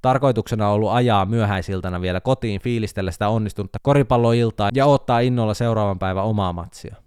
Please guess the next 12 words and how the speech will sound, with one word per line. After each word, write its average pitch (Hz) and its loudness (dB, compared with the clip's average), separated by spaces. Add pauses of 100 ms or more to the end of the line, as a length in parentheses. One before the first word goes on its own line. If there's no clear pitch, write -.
(200)
Mä 131 0
uskon, 151 2
että 147 2
ajaessa 151 4
kotiin 147 -2
päin 98 -2
he 120 0
on 131 2
yksinkertaisesti 117 -4 (100)
kääntynyt 104 0
väärästä 107 -2
kohdasta. 92 -8